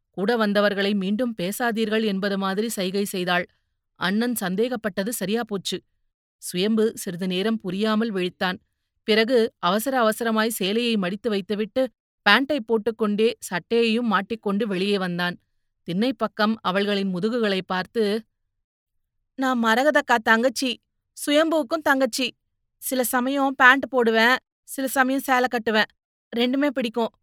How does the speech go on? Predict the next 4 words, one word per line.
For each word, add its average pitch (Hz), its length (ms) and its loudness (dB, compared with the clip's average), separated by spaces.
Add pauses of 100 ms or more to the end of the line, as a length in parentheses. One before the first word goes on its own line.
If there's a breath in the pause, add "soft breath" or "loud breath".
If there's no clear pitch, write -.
(460)
என்றான். 190 520 2 (580)
காலதாமதமான 220 920 2
பொய். 220 300 -2 (580)
பிள்ளைத்தாய்ச்சி 247 720 2